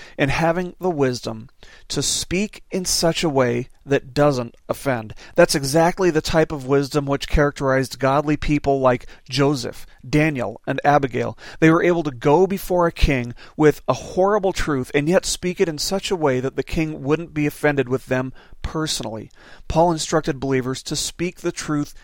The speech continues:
in love. That's from Ephesians chapter four, verse fifteen. And that's because it's possible to say the right thing in the wrong way.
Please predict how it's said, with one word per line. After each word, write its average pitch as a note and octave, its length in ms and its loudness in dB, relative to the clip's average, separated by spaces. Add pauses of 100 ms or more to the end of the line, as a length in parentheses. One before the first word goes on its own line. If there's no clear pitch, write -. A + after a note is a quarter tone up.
(160)
in C3 200 -2
love. A#2+ 600 0
That's C3+ 140 -4
from C#3 140 -8
Ephesians C3 400 -6
chapter - 280 -4
four, C3+ 200 -2
verse B2 200 -6
fifteen. B2 440 -6 (360)
And B2+ 120 -4
that's E3 200 0
because F3+ 420 2 (260)
it's - 180 0
possible E3+ 640 2 (120)
to E3 120 0
say D#3+ 240 4
the C3+ 120 2
right C3 360 2
thing C3 520 -2 (400)
in B2 120 -2
the A#2 100 -2
wrong C3 420 2
way. C3 340 4